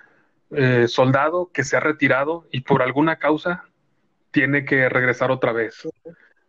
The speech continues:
Speaker 1: Así varias, varios de sus
Speaker 2: Sí,
Speaker 1: libros
Speaker 2: sí, sí.
Speaker 1: de esa, de esa típica, eh, historia, digamos. Pero en este caso es de un muchacho que es analista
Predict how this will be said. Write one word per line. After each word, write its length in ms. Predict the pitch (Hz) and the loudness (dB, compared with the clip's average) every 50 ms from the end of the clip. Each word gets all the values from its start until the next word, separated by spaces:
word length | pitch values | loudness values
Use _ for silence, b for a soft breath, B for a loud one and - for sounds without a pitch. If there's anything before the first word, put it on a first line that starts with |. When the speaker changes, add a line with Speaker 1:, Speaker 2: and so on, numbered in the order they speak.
| _ - | _ -6
Speaker 1:
Así 180 | 135 127 135 147 | -2 0 2 2
varias, 320 | 165 190 214 202 190 165 | 2 4 4 2 2 2
varios 240 | 170 185 208 202 180 | 0 0 0 0 -2
de 60 | 170 | -4
sus 100 | - 143 - | -6 -6 -6
Speaker 2:
Sí, 60 | 170 | -6
Speaker 1:
libros 140 | 165 156 - | -6 -6 -6
Speaker 2:
sí, 60 | - | -8
sí. 60 | - | -16
Speaker 1:
de 160 | - - 175 - | -16 -8 -4 -2
esa, 240 | 165 156 139 127 120 | 0 0 0 0 0
de 120 | 120 127 | 0 0
esa 160 | 123 - 147 131 | 0 0 0 0
típica, 640 | - 135 139 - - - 147 139 131 123 117 110 107 120 120 _ _ _ _ _ _ _ - | 0 -2 -2 -2 -2 0 0 2 2 0 0 -2 -4 -8 -12 _ _ _ _ _ _ _ -2
eh, 480 | 135 131 123 117 117 113 110 110 107 - - _ _ _ _ _ _ _ _ _ _ - | 0 2 4 4 4 4 2 2 -2 -4 -10 _ _ _ _ _ _ _ _ _ _ -2
historia, 420 | 143 127 - - 135 135 143 147 | 0 0 2 2 2 2 2 2
digamos. 440 | 143 131 127 127 123 143 175 180 - - b b b b b b b b b b b b b b b b b _ _ _ _ - - - - | 2 2 0 0 0 -2 -4 -6 -8 -12 b b b b b b b b b b b b b b b b b _ _ _ _ -14 -10 -4 0
Pero 160 | 143 131 131 | 0 2 2
en 80 | 131 135 | 2 2
este 220 | 135 131 - 170 | 0 0 0 -2
caso 400 | - - 156 156 - 165 175 165 156 | -2 -2 -4 -4 -2 0 2 2 4
es 440 | 156 160 165 165 156 - - 135 | 4 4 2 0 -2 -6 -6 -4
de 140 | 131 131 127 | 0 2 2
un 180 | 131 139 147 156 | 4 4 4 4
muchacho 480 | 165 160 156 165 151 147 - 165 147 | 4 4 2 2 0 2 2 0 2
que 140 | - 147 135 | 2 0 0
es 120 | 135 135 - | 0 -2 -4
analista 720 | - 131 120 120 117 127 143 156 147 - 135 123 135 131 | -4 -2 -2 0 2 2 0 0 0 -2 -4 -4 -4 -8